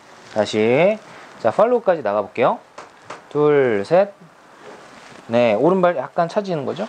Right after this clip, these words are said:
오케이, 그 정도. 뒤에 남아있는 상태고, 그걸 이제 조금 빠르게 할 건데,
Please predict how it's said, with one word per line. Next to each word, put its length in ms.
오케이, 480
그 100
정도. 520
뒤에 160
남아있는 520
상태고, 580
그걸 280
이제 140
조금 300
빠르게 300
할 120
건데, 360